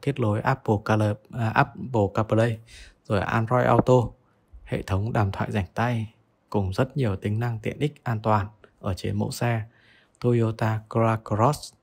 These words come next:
phiên bản một chấm tám V, sản xuất là hai không hai mốt này. Hiện đang được đơn vị giao bán cho anh chị và các bạn với mức giá là tám trăm mười.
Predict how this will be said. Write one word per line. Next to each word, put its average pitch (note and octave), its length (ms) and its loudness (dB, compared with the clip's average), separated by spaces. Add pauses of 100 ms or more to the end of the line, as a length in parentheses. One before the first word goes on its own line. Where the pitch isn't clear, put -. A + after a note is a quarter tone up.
(420)
phiên C#3 100 2
bản G2+ 160 4
một G2+ 120 0
chấm G2+ 220 -2
tám G#2+ 400 -2 (140)
V, C3 60 0 (300)
sản - 220 -6
xuất - 280 -10
là A2 100 -4
hai F#2+ 160 -4
không A#2 200 -8
hai A2 80 -2
mốt C#3 240 0
này. G2+ 220 0 (640)
Hiện D3+ 120 0
đang C#3+ 180 2
được A2+ 180 -2
đơn C3 180 4
vị C3 180 0
giao A#2+ 240 2
bán G#2+ 260 0
cho B2+ 120 -2
anh A#2+ 80 -2
chị A2 220 -4
và G#2 80 0
các G2 160 -2
bạn A2 300 0
với G#2 140 -2
mức C3+ 160 2 (140)
giá G2 180 0
là A2+ 100 0
tám G2 240 -2
trăm A#2 280 -2
mười. A2 240 2